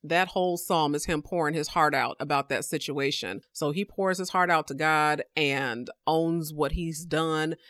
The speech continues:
and God restores him. Now, did he have consequences to pay? Oh, you betcha. He absolutely did. And sometimes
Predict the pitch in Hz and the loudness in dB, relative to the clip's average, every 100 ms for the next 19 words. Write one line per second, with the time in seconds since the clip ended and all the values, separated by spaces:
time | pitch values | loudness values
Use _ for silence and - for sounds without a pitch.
0 | - _ - 180 165 160 160 151 156 190 | -20 _ 2 6 8 6 4 4 4 6
1 | 202 196 202 - 240 269 - 127 71 - | 6 4 0 0 0 0 0 -4 -4 -10
2 | _ _ - 185 165 156 160 202 208 151 | _ _ -8 2 4 4 0 2 4 4
3 | - 208 220 240 254 240 247 - 254 285 | 4 2 2 0 0 0 -4 -4 -2 0
4 | 269 269 - - 160 208 - _ - 143 | 0 -2 -8 -8 0 0 0 _ -12 -2
5 | 208 359 330 - 147 82 - - - 185 | 0 4 4 4 0 -2 -4 -16 -8 -4
6 | 170 - 185 196 185 190 190 170 170 143 | -2 2 2 2 -2 -2 -2 0 2 2
7 | - 190 185 - 269 349 262 220 196 185 | 0 0 0 0 -2 0 4 6 6 2
8 | 190 | -4